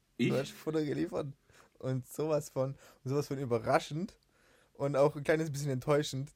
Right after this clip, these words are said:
Speaker 2: dass ich keine Ahnung hatte, Alter. Dass
Speaker 1: Ach.
Speaker 2: ich keine Ahnung hatte.
Speaker 1: Ja.
Speaker 2: Ich
Speaker 1: Oh.
Speaker 2: bin, also, hallo?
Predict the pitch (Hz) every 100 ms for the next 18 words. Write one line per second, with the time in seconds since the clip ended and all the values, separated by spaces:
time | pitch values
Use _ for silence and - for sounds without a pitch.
0 | - 113 120 113 - _ - 117 117 113
1 | 117 110 101 92 62 - - - - -
2 | - - _ - 123 120 151 - 160 175
3 | 170 165 147 110 110 - - - - -
4 | 92 160 208 196 - - - _ - 92
5 | 101 104 160 170 - 131 139 127 117 107
6 | _ _ 117 110 120 170